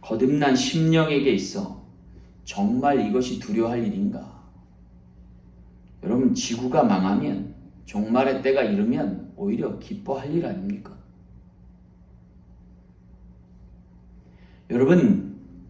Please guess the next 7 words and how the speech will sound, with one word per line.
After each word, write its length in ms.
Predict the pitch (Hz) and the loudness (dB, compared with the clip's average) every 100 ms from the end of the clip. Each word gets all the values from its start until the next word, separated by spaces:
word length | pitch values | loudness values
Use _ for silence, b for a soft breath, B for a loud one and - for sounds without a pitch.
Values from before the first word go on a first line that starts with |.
| b b b - | b b b -6
왜 300 | 117 156 185 | 2 6 6
우리가 800 | 127 120 175 185 - - - - - - - - - - - B B B - | 4 2 4 4 4 -4 -12 -18 -20 -20 -20 -20 -20 -20 -20 B B B -20
종말의 640 | - 123 160 185 180 170 | -4 0 4 6 6 4
때를 320 | 175 165 160 | 0 0 -2
두려워하지 520 | - 131 143 143 123 135 | -4 -2 0 0 -2 -2
말아야 240 | 113 117 | -2 -2
할까요? 420 | 107 98 - - | -4 -8 -12 -16